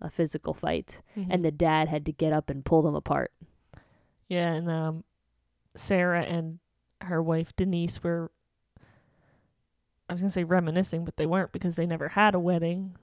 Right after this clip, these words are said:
Speaker 2: So they were, you know, wishful thinking, and then they ended up reenacting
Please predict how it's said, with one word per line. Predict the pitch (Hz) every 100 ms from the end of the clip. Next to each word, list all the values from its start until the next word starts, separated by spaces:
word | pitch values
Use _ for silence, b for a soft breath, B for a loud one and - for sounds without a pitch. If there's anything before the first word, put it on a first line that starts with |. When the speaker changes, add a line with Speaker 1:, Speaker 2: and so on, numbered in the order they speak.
| _
Speaker 2:
So | -
they | 170 165
were, | 165 175 190
you | -
know, | 165
wishful | 160 185 - 180
thinking, | 175 180 175 - 170 175
and | 165 - _ _ _ _ _ _
then | 185
they | 175
ended | 165 170
up | 160
reenacting | 170 175 160 165 165 - 165 175